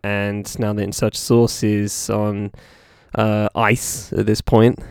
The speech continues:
um, everybody involved has been, you know, just, uh, focusing on their careers and, you know, have been,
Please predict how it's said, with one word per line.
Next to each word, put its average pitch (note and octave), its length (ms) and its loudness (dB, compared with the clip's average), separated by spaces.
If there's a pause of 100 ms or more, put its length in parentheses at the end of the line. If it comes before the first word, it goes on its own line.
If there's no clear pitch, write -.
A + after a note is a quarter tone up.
(120)
um, G#2 320 -2
everybody G#2 520 -2
involved G2+ 720 -4
has G#2 220 -2
been, G2+ 360 -4
you G#2+ 80 -4
know, G2+ 140 -2
just, - 320 -6
uh, G2+ 120 0
focusing G#2+ 440 -4
on G#2 160 -4
their G2+ 160 -4
careers A#2+ 800 4
and, G#2 360 -6
you G#2+ 60 -6
know, G2+ 140 -4
have G2+ 160 -8
been, G#2 260 -4